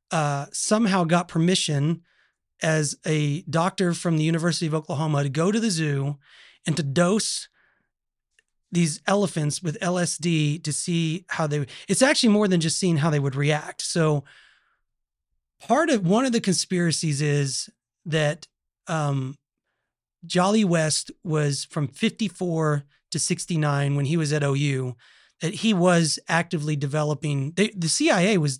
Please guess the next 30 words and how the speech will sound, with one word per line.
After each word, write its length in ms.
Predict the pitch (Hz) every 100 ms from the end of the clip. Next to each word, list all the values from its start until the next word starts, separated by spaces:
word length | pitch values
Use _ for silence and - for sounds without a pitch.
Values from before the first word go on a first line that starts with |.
| _
you 140 | 208 170
know, 60 |
they, 240 | 147 143 143 - - - _ -
L 140 | 220
S 100 | 208
D 100 | -
was 160 | 165 143
invented 340 | 143 190 180
in 60 | 151
the 80 | 151
nineteen 300 | 156 143 139
thirties, 420 | 170 170 170 165
and 80 | 156
they 80 |
were 220 | 165 147 117 - _
u-, 260 | 147 175 208
developing 520 | 165 175 208 196 165
it 120 | 180
and 140 | 160
using 360 | 147 180 160 156
it 220 | 139 147 _ - _ -
um, 180 | 147 147
up 140 | 165
until 140 | 156 147
that 80 |
point, 220 | - 202 143
but 100 | 147
they 100 | 226
were 100 | 208
specifically 880 | - 151 - 208 208 180 151 151